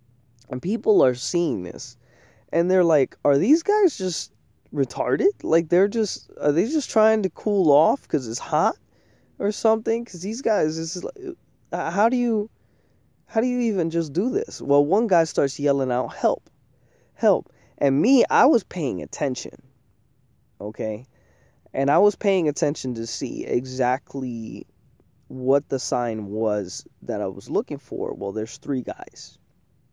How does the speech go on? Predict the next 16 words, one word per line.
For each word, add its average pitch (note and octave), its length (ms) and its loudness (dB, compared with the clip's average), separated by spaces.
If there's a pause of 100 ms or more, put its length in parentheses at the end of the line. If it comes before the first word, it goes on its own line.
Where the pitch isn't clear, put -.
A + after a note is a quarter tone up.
(880)
right? A2 300 -8 (600)
So - 160 0
I E3 100 8
already E3 280 6
knew D3 260 4
this A#2 220 0
was, A#2 320 -6 (180)
the C3 120 -4
fact G3 280 4
that D3+ 120 0
there's C3+ 200 2
three C#3 240 -2
guys, A2 500 -2 (120)
I C3 120 0
was A#2+ 220 -4
like, A#2 260 -2